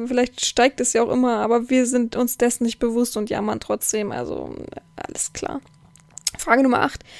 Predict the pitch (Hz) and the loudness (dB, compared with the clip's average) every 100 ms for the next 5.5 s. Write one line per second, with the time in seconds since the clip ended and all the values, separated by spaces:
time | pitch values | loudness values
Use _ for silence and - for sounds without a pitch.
0 | - - - 262 254 247 254 254 262 269 | -20 -2 6 6 6 4 6 6 4 4
1 | 285 - 247 247 240 240 285 294 285 285 | 0 0 2 2 4 4 2 2 0 2
2 | 294 - - - - - - - - - | 0 0 -6 -6 -6 -6 -10 -18 -18 -8
3 | - 370 285 427 - 269 403 370 - - | 2 4 6 4 4 4 4 2 4 2
4 | 269 - 302 359 370 381 359 392 403 - | 4 4 6 4 6 6 6 6 4 4
5 | - - - 247 | 6 6 6 6